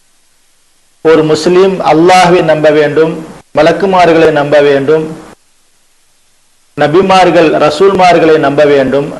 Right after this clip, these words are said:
வேதங்களை நம்ப வேண்டும், கியாமத் நாள் இருக்கிறது என்பதை நம்ப வேண்டும்,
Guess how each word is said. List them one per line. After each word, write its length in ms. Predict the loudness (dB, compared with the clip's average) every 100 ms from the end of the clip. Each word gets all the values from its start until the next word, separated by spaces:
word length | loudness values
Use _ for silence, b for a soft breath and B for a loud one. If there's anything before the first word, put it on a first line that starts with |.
| -4
வேதங்களை 720 | 0 2 2 0 0 2 2
நம்ப 300 | 0 0 0
வேண்டும், 540 | 0 -2 -2 -4 -6 -18 -20 _ _ _ _ _ _ _ _ _ _ _ -4
கியாமத் 460 | 0 2 2 0 -2
நாள் 340 | 0 0 2
இருக்கிறது 680 | 2 0 0 0 2 2 2
என்பதை 380 | 0 0 0 0
நம்ப 300 | 0 0 0
வேண்டும், 460 | 0 -2 -2 -4